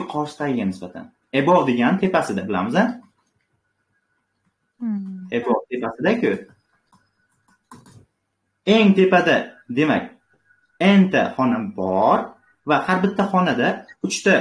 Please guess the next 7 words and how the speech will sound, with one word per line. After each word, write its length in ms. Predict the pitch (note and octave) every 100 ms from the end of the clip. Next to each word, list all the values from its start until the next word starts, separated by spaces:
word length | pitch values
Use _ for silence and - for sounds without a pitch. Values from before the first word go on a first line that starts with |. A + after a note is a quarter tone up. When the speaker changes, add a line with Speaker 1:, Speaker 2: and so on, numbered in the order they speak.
| - - _ _ _ _ _ _ _ _ _ _ _ _ -
Speaker 1:
har 120 | D#3 D#3
bitta 180 | C#3+ C3+
xonada 260 | A2+ A#2 -
uchta 220 | - G3+ F#3
ko'proq 420 | F#3+ F#3 G3 G3+ - -
xona 260 | D#3+ D#3 G#2 - _
bor, 340 | A2 A2 C#3